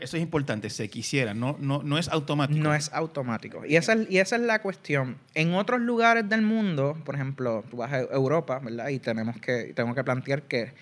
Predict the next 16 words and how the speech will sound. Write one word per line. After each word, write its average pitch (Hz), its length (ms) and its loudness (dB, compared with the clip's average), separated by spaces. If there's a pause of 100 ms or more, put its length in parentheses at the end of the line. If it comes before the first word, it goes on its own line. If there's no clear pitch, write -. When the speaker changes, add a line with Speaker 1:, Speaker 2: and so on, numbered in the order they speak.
(340)
Speaker 2:
la 143 140 8
disciplina 139 400 4
de 180 80 2
la 165 100 4
conservación 143 680 -2 (160)
histórica, 147 720 -4 (520)
el 123 160 -10
patrimonio 131 480 2
sale 143 260 2
de 151 60 0
Europa. 127 320 -4 (840)
Pero, 147 180 8
por 143 120 0
ejemplo, 156 480 2
allá 156 480 6
Speaker 1:
Do-, 123 120 -12